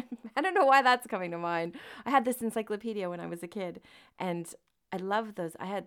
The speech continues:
this whole set of encyclopedias, and I loved this particular one that had all these, like, really kind of <laughs> graphic pictures in it. Scorpio moon. And there was this one with this giant anaconda, and,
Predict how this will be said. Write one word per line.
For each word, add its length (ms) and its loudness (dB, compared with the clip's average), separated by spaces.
this 160 -16
whole 340 -6
set 300 -2
of 80 -4
encyclopedias, 580 -10
and 100 -10
I 80 -6
loved 580 -4
this 160 -12
particular 440 -10
one 380 -8
that 100 -6
had 180 -6
all 140 -2
these, 260 -8
like, 320 -8
really 400 -6
kind 240 -10
of 120 -10
<laughs> 80 -4
graphic 500 -2
pictures 520 0
in 100 -10
it. 280 -16
Scorpio 500 -4
moon. 420 -2
And 280 6
there 100 6
was 120 2
this 180 -6
one 160 0
with 100 -4
this 160 -8
giant 300 -4
anaconda, 720 -6
and, 380 -2